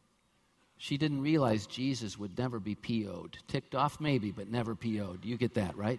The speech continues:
Okay. So, so she went, and she says, "Look at what Mary's doing." And look at what Jesus said, "Martha, Martha,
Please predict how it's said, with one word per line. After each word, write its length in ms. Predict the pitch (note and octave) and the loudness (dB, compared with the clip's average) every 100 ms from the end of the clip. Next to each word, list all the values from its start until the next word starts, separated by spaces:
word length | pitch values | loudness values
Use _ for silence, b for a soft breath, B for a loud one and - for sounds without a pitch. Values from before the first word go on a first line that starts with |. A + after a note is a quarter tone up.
| - | -2
Okay. 300 | C3 A#2+ F#2 B B B B | 0 2 0 B B B B
So, 300 | - D3 - B B | 2 2 0 B B
so 140 | - D#3 | 0 0
she 240 | - A#3 | 2 0
went, 240 | F#3+ A#2 - - _ _ _ - | 2 0 -2 -20 _ _ _ -6
and 120 | C3 | -2
she 80 | D#3+ | 0
says, 300 | - C#3+ A2+ - | 4 4 4 -2
"Look 140 | E4+ | 0
at 80 | D#4 | 0
what 120 | C4+ | 0
Mary's 340 | A#3 G#3 F3 | 0 0 0
doing." 220 | - C3 B2 | -2 -4 -2
And 100 | C#3 | -2
look 160 | F3+ | -2
at 100 | D#3 - - _ - | -2 -8 -20 _ -6
what 280 | B2+ C3 - - _ - | -2 -2 -4 -20 _ -6
Jesus 360 | B2 A#2 A2+ | -2 -2 -4
said, 220 | - F#2 | -4 -4
"Martha, 320 | G2 G#2+ A#2+ A#2 | -2 -4 -4 -4
Martha, 380 | G2+ F#2+ - | -4 -6 -10